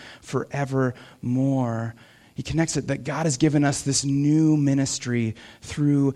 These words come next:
his Holy Spirit. But how did we get this ministry, you may ask? Well, Paul keeps going on in verse ten. "For what was glorious has no glory now in comparison with the surpassing glory.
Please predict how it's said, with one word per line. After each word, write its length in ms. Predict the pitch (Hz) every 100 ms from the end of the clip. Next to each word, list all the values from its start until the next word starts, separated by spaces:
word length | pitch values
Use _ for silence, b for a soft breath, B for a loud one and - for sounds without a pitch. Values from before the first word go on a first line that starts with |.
| B -
his 180 | 127
Holy 460 | - - 143 143 135
Spirit. 800 | 123 - - 127 123 113 113 - - _ b b b b b
But 100 | -
how 260 | - 165 175
did 120 | 160
we 100 | 139
get 320 | 123 151 -
this 240 | 147 123 -
ministry, 800 | 120 110 - - 113 117 117 _ _ _
you 220 | 123 120
may 260 | 120 110 107
ask? 560 | 113 110 117 - - -
Well, 380 | - 127 107 98
Paul 240 | - 123 120
keeps 300 | - - -
going 320 | 120 117 120
on 180 | 120 113
in 120 | 113
verse 280 | 113 113 -
ten. 440 | - 135 123 120 117 _ _ _ _ _ _ _ _ _ _ B B B B
"For 140 | - 156
what 180 | 170
was 140 | 165 165
glorious 680 | - 165 185 185 180 165
has 220 | - 143 135
no 180 | 151
glory 400 | 147 147 143 139
now 380 | 131 131 131 131
in 160 | 127 131
comparison 720 | 135 127 - 135 131 135 127
with 120 | 123
the 80 | 123
surpassing 800 | - 123 - 151 113 - 127 117
glory. 420 | 110 110 113